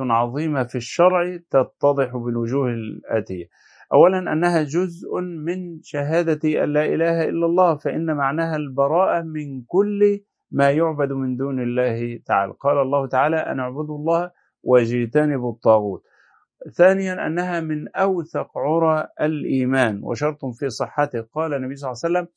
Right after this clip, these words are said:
"أوثق عرى الإيمان الموالاة في الله والمعاداة في الله والحب في الله والبغض في الله". الأمر الثالث، أنها سبب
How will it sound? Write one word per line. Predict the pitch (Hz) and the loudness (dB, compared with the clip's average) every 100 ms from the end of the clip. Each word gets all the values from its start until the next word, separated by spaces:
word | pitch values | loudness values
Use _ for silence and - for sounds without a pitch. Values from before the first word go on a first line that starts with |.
| _ _ _ _ - | _ _ _ _ 0
"أوثق | 175 185 151 139 135 139 | 2 2 0 -4 -4 -2
عرى | 135 156 147 | -2 0 0
الإيمان | 131 127 131 139 165 170 170 _ _ _ _ _ - | 0 -2 -2 0 2 0 -2 _ _ _ _ _ -2
الموالاة | 135 139 135 135 131 147 147 127 | 0 0 2 4 4 2 0 -6
في | 131 | -4
الله | 135 165 | -2 -2
والمعاداة | 175 165 156 143 135 127 135 127 120 | -2 -2 -2 2 2 2 -2 -4 -8
في | 117 | -6
الله | 120 123 127 | -4 -4 -6
والحب | 151 120 113 147 131 113 | -6 -6 -6 -10 -10 -8
في | 120 | -6
الله | 113 117 117 120 - | -2 0 -2 -4 -4
والبغض | - 123 113 117 110 104 | -2 -2 -2 -6 -6 -8
في | 98 | -10
الله". | 85 73 _ _ _ _ - | -12 -14 _ _ _ _ -2
الأمر | 147 165 165 | 0 2 0
الثالث، | 143 165 170 160 147 | -2 -2 -2 -2 -8
أنها | - 147 160 147 | -8 -4 -4 -6
سبب | 139 175 165 127 | -2 0 0 -2